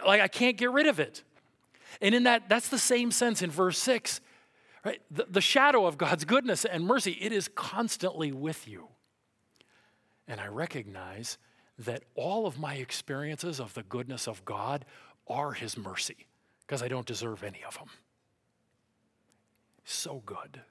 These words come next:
so merciful. And of course, the primary expression of his goodness is that we get to be with him. We get to dwell in the house of the Lord forever,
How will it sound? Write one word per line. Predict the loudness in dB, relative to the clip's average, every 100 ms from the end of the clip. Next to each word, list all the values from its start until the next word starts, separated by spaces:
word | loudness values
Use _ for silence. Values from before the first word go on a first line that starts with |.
| -14
so | -10 -8
merciful. | -10 -10 -12 -12 -12 -10
And | -10
of | -8
course, | -8 -10
the | -10
primary | -6 -4 -4 -6 -8
expression | -10 -8 -6 -6 -8
of | -10
his | -10
goodness | -8 -8 -6 -6 -8 -10 -20 -18 -4
is | -2
that | -2 -6
we | -8
get | -8 -8 -8
to | -10
be | -10
with | -8 -8 -8
him. | -10
We | -8
get | -8 -8
to | -10
dwell | -10 -6 -4 -4 -6
in |
the | -8
house | -6 -6 -4 -6 -8 -12
of | -12
the | -12
Lord | -12 -12 -14
forever, | -16 -16 -14 -14 -14